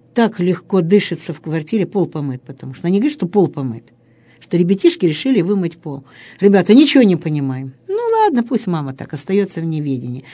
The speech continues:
а сами между собой братик с сестренкой улыбается, да? Ну и мама продолжает спектакль это играть. Но она не сказала: "Ой, какие молодцы, какие умницы". Решил там это, Владимир Ильич, ссылаясь, книжечка у него там,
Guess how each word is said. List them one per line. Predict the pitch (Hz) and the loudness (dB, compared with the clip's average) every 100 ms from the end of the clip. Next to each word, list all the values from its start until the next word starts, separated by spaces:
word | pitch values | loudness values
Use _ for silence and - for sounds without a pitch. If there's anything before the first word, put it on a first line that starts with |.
| - - | -12 -8
а | |
сами | 170 254 202 | -2 0 2
между | 170 156 | 2 0
собой | 151 180 202 | -4 -2 0
братик | 165 170 139 | 0 -2 -4
с | - | -8
сестренкой | 147 190 185 160 | -4 -2 -2 -2
улыбается, | 151 151 135 127 117 139 | -2 -2 -4 -6 -8 -8
да? | 175 220 - - - - - | -6 -8 -10 -20 -20 -10 0
Ну | 440 | 6
и | |
мама | 226 175 165 | 6 6 2
продолжает | 165 151 160 233 226 | -2 -4 -2 -4 -6
спектакль | - 139 185 180 | -10 -10 -10 -10
это | 170 147 | -12 -12
играть. | 135 120 - | -12 -14 -8
Но | 156 | -4
она | 196 | -2
не | 214 | -2
сказала: | 165 - | -6 -8
"Ой, | - - | -10 -8
какие | - 170 | -4 -2
молодцы, | 151 147 135 - 240 | -2 -2 -6 0 0
какие | - 160 156 | 0 -4 -6
умницы". | 151 226 240 156 151 - 139 - _ _ _ - | -2 0 2 0 -4 -10 -12 -16 _ _ _ -4
Решил | 185 220 262 320 269 | 4 4 6 4 4
там | 190 | 0
это, | 160 160 | 0 -2
Владимир | 147 196 196 185 175 | 2 4 4 4 4
Ильич, | 175 165 139 | 4 4 2
ссылаясь, | - 175 226 170 | -2 0 0 -2
книжечка | 165 156 139 135 - | -4 -4 -6 -8 -8
у | |
него | 135 135 123 | -6 -6 -8
там, | 123 127 | -12 -14